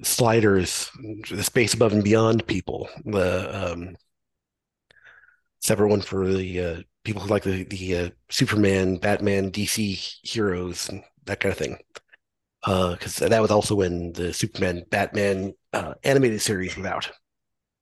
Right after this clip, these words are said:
So all of a sudden, a lot of new people were becoming fans of that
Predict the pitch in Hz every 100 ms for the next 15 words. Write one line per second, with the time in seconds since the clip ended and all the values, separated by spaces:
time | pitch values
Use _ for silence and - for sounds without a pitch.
0 | _ _ _ - 113 110 101 107 104 120
1 | 147 135 131 123 127 110 110 - 110 107
2 | 101 - 120 107 95 98 87